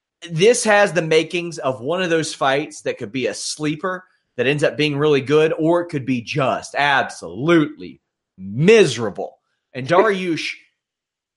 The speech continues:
I feel like his back is still against the wall a little bit. He beat Thiago Moises in, uh, November, but he was winless in three fights in a row before that.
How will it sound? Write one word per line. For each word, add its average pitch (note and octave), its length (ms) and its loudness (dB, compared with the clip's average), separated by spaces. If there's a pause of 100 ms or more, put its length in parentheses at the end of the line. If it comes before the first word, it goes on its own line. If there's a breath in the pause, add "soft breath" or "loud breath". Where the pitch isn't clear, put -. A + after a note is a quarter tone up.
I C#3+ 140 0
feel B3+ 240 2
like A3+ 160 4
his F#3 140 -2
back E3+ 260 0
is D3+ 100 -6
still E3+ 240 -2
against D3 300 -4
the C#3+ 60 -10
wall B2 300 0
a - 20 -6
little G2+ 140 -10
bit. F#2+ 220 -12 (320)
He D3 100 -8
beat G3+ 220 -6
Thiago F#3 340 2
Moises D#3+ 540 -4
in, C#3 340 -4
uh, B2 120 -4
November, C#3+ 580 -4 (300 soft breath)
but C3+ 280 2
he C#3 480 -2
was C3+ 360 -2
winless F3+ 460 -2
in D3 120 -6
three D3+ 260 -4
fights D3 380 -2
in C3 80 -6
a - 20 -4
row C3 180 2
before C#3+ 360 0
that. G#2+ 260 0